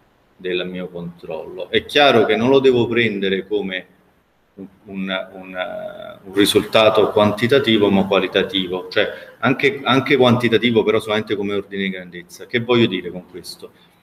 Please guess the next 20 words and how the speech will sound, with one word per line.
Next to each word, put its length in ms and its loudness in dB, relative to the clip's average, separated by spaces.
Che 140 0
se 200 -2
io, 760 4
diciamo, 640 0
uso 260 -6
una 120 -2
certa 400 -2
forza, 800 -8
calcola 460 4
l'accelerazione 1000 2
dal 200 -4
secondo 380 -2
principio 420 -4
della 160 -2
dinamica, 500 -10
pensate 400 -2
proprio 240 -2
a 40 -16
questo, 360 -18
ok? 420 -2